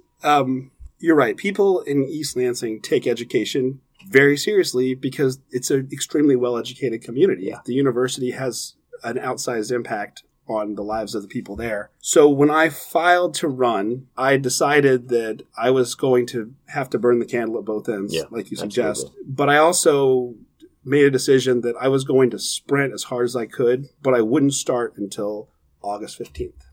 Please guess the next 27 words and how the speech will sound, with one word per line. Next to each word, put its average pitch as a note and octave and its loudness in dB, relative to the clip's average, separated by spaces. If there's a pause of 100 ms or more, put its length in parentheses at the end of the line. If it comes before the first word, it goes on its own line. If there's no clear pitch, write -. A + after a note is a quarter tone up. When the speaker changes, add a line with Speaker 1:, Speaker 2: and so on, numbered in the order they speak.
Speaker 1:
Basically, C#3+ 0
I C3+ 4
wanted C#3+ 2
to C#3+ -4
give B2 2
people C3 -2
the A2+ -6
summer A#2 0
to A2+ -8
not G#2+ -2
think A#2 -8
about G2 -12
the - -10
election A2+ -6 (120)
and A2+ -2
Speaker 2:
Yeah. A2 4
Speaker 1:
give A#2+ 4
myself A2 -4
that A#2 -6
time. C3+ -2
Speaker 2:
Sure. D3 -6
Speaker 1:
So C3+ -2
I C3+ 2
rested F3 2
up C3+ 0
last B2 -4
summer, A2+ -6